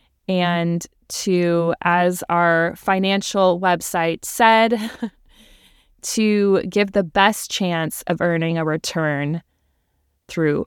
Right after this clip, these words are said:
patience. And that's really hard. <laughs> And we're gonna segue here a little bit because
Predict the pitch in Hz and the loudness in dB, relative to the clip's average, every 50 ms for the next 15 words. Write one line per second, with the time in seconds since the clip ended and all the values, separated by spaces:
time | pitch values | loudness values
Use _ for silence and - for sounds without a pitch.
0 | - - - 160 139 - - - 87 87 73 - - - - - - - - _ | -8 -8 -6 -6 -4 -4 -4 -6 -6 -6 -8 -8 -12 -14 -14 -14 -14 -16 -18 _
1 | _ _ _ _ _ _ _ _ _ _ _ _ _ _ _ _ _ _ _ _ | _ _ _ _ _ _ _ _ _ _ _ _ _ _ _ _ _ _ _ _
2 | _ 185 180 175 170 165 165 180 - - - 175 170 160 165 160 165 170 170 170 | _ -2 0 2 2 2 2 2 0 -4 -8 -8 -8 -8 -8 -4 -2 0 0 0
3 | 165 175 170 175 175 185 190 170 - _ _ - - 180 180 - 87 82 - - | 0 0 0 0 0 -2 -2 -4 -8 _ _ -4 -2 -2 0 0 -2 -4 -6 -8
4 | - - - - - - - - - _ _ _ 311 294 240 - 233 196 185 175 | -10 -12 -14 -16 -16 -20 -20 -20 -20 _ _ _ 2 2 4 4 4 4 4 4
5 | 175 185 196 - - - - - - - - - - _ _ _ - 208 202 202 | 4 0 -2 -4 -10 -18 -20 -20 -20 -20 -20 -20 -20 _ _ _ -2 -2 0 2
6 | 233 233 226 208 202 - - - 294 320 320 247 214 190 175 180 220 220 208 180 | 2 4 4 2 2 -2 2 4 4 4 6 4 4 4 4 4 2 2 2 2
7 | 180 175 170 165 - - 196 185 190 202 226 240 247 196 190 165 156 - - 190 | 4 4 2 2 2 0 0 2 2 4 4 4 2 2 2 0 0 0 -2 -6
8 | 170 - 202 180 165 160 160 160 156 - - | -4 -2 0 0 2 2 0 -2 -4 -8 -14